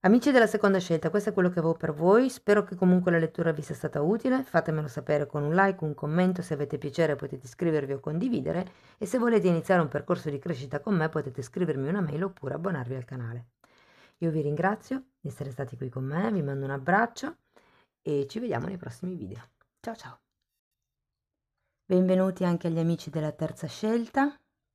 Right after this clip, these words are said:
Andiamo a vedere anche per voi che movimenti ci sono a livello finanziario nel mese di marzo. Queste letture, ragazzi, le potete comunque integrare con la lettura sul lavoro che uscirà e con quelle generali, ok?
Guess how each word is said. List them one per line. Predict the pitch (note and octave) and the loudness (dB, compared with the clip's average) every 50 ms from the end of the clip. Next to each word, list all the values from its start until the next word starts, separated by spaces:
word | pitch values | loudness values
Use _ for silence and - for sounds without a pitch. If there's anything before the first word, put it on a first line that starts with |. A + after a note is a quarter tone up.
| _ _ _ _ _ _ _ _ - - - - - - - - - | _ _ _ _ _ _ _ _ -18 -18 -18 -18 -20 -20 -14 -10 -2
Andiamo | - F3 F#3 G3+ G3+ F#3+ | 2 4 6 6 6 6
a | |
vedere | F3 F3 F3+ F#3 F#3 F3+ | 6 6 6 6 6 6
anche | E3 D#3 - D#3+ | 4 0 -2 -2
per | - - G#3 G#3+ | 0 0 0 0
voi | E3+ D3 C#3+ D3 D3+ E3 E3+ | 0 -2 -2 0 0 -2 -4
che | - - G#3 | -2 0 2
movimenti | G3+ G3 F#3+ F3+ F3+ F3 F3 F3 F3 F3+ F3 | 2 2 2 4 4 4 4 4 2 0 -4
ci | - - - | -16 -16 -18
sono | - - F3 D#3 D#3 D3+ D3+ D3+ D3+ C#3 _ _ _ _ _ _ _ _ _ _ _ _ | -10 -6 -4 -2 0 0 0 -2 -4 -6 _ _ _ _ _ _ _ _ _ _ _ _
a | _ C4+ | _ 0
livello | B3 A3 G3 F#3+ F3 | 2 4 4 4 2
finanziario | E3 - - E3 D#3 D#3 D3+ - - D#3 D3 D3 D3+ | 2 0 0 0 0 0 -2 0 0 0 0 0 0
nel | D3+ D3 D3 | 0 0 0
mese | D3 C#3+ C#3+ B2+ C#3+ | 0 -2 -2 -4 -4
di | C3 D3 | -4 -4
marzo. | C3+ C3 C3 A#2 - _ - - C3 A#2 A#2 _ _ _ _ - - - - - _ - - - - - - - - - _ - _ _ _ _ _ _ - - _ _ | -4 -4 -6 -10 -12 _ -16 -14 -14 -14 -14 _ _ _ _ -20 -20 -20 -20 -20 _ -20 -18 -18 -12 -12 -10 -10 -10 -16 _ -20 _ _ _ _ _ _ -20 -20 _ _
Queste | _ - F3+ - - G3 | _ -4 -4 2 4 4
letture, | F#3+ F#3 F#3 - A3 G#3 G3+ F#3+ F#3 F3 | 4 4 4 4 8 10 12 12 10 10
ragazzi, | E3 E3+ F3 F3 F3+ - F3 | 4 4 4 2 2 2 2
le | F3 | 2
potete | F3+ F3+ F#3 F3+ F3+ E3+ F3+ | 4 2 2 2 4 2 2
comunque | F3 F3 E3+ E3+ E3+ - | 2 2 2 2 4 2
integrare | F3 D#3+ - E3+ D#3+ E3 E3+ E3 E3 D#3+ | 0 0 0 0 0 2 2 2 2 0
con | - - D#3+ | -2 0 0
la | D#3+ D#3+ | 0 0
lettura | D#3 D#3 D#3 - E3 D#3 D#3+ | 0 -2 -4 -4 -6 -6 -6
sul | - - - D#3 D3+ | -6 -6 -6 -4 -2
lavoro | D3+ D3 C3+ D3 D3+ D3+ D3 - | -2 -2 -2 -4 -4 -4 -4 -4
che | - D#3 D3+ D3 | -4 -2 -2 -2
uscirà | D3+ - D#3 C#3+ A#2 - D3+ D#3 D3 D3 D3 D3+ - - - - - - - _ | -2 -4 -6 -8 -10 -4 -4 -2 0 0 0 0 -2 -6 -6 -6 -6 -8 -8 _
e | - E3 D#3 D#3 | 0 0 0 2
con | - - D#3+ D3+ | 2 0 0 0
quelle | - D#3 D3 D3+ | 0 -2 -2 -2
generali, | C#3 C3+ D3+ D3+ C#3+ C#3 C3 A#2+ A#2+ B2 B2 C3+ | -2 -2 -2 -2 -2 0 -2 -4 -4 -6 -10 -12
ok? | C#3+ - - D#3+ D#3+ D#3+ D3 C#3 | -8 -2 0 2 2 2 0 -6